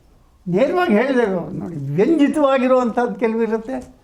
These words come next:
ವಾಚ್ಯವಾಗಿರುವಂಥದ್ದು ಕೆಲವಿರುತ್ತೆ. ಈ ಚಳುವಳಿಯಲ್ಲಿ ವ್ಯ-, ವಾಚ್ಯವಾಗಿರೋದಕ್ಕಿಂತಲೂ ಚರಿತ್ರೆಯ ದೃಷ್ಟಿಯಿಂದ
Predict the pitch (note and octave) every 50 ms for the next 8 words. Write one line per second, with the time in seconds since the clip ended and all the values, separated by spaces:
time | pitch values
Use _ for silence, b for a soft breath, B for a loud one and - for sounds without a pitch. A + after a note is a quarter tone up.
0 | b b b b - G3+ A#3 B3+ B3+ - - - B3+ A#3 A3+ G#3+ F#3+ G3 F#3 F#3
1 | F3+ E3 - - G3 - - - - - - C#3 C3+ - - - _ _ _ _
2 | _ _ _ _ _ _ _ _ _ _ _ _ _ _ _ _ _ _ F#3+ F#3
3 | G#3+ A#3+ A3 - - G3 F#3+ B3 C#4 D4 D4 C#4+ C#4 C#4 C4+ C4 B3 A3+ G#3 G#3
4 | A#3 A#3+ A3+ G3+ E3+ D#3 D#3 D#3 D#3+ E3+ F3+ G#3+ G#3 D#3+ D#3 E3 - F#3+ F#3+ G3
5 | - - C#4 C4 B3+ B3+ B3+ A3 A3+ A#3+ A#3 A3+ A3 G#3 G#3 F#3+ - - A3+ F3+
6 | F3 E3+ - A3 A3 G3 A#3 G3+ - - G#3 F#3+ F#3+ A#3+ G3 - - B3+ A#3 A3
7 | G#3 F#3 E3+ E3+ D#3 - - - A#3 A3+ - - G3